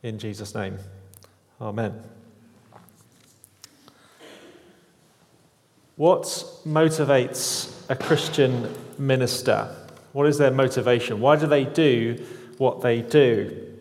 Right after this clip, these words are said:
This is an important question. It's important for those of us in leadership in a church.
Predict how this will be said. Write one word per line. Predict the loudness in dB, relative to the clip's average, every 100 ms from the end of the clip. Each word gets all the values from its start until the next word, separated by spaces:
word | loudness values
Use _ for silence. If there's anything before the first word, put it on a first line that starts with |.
| -20 -20 _ _ _ _ _ -14
This | -6
is | -4
an |
important | 0 4 4 4 0
question. | 0 0 0
It's | 0
important | 0 4 4 4 0 -2
for |
those | 2 4 4 0 -4
of | 0
us | 2 2 -4
in | -2 0 0 -2 -2
leadership | 0 0 2 2 0 -2
in | -6 -8
a |
church. | -4 -2 -2 -2 -6 -10